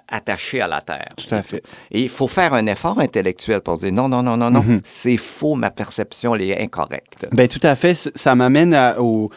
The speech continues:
Speaker 2: au prochain segment que j'aimerais qu'on, qu'on discute. Cette perception-là, cet instinct-là, cette vision-là de se dire, je le vois comme ça, donc c'est comme ça, ce qui n'est pas nécessairement vrai.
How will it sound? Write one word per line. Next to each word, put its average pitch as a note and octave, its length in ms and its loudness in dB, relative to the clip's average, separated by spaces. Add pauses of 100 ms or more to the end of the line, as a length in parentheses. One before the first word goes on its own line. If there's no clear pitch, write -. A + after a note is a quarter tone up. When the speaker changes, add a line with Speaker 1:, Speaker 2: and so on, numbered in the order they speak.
(180)
Speaker 2:
au B2+ 60 -4
prochain C3 340 2
segment B2 380 2
que A#2+ 180 0
j'aimerais A2+ 300 0
qu'on, A2+ 300 0
qu'on A2 160 2
discute. C3+ 460 0 (240)
Cette - 300 0
perception-là, C#3+ 800 4
cet - 260 -2 (100)
instinct-là, D#3 800 6
cette A#2 280 2
vision-là C#3+ 760 6
de C3+ 160 6
se A2 140 -2
dire, C#3+ 180 6 (280)
je A#2 140 4
le A2+ 120 6
vois B2 320 6
comme B2+ 200 4
ça, D3 220 4
donc A2 240 2
c'est D#3 220 2
comme B2+ 180 4
ça, D3 220 2
ce - 100 -6
qui - 80 -2
n'est A2 60 0
pas A2+ 100 0
nécessairement A2 720 2
vrai. C3+ 320 0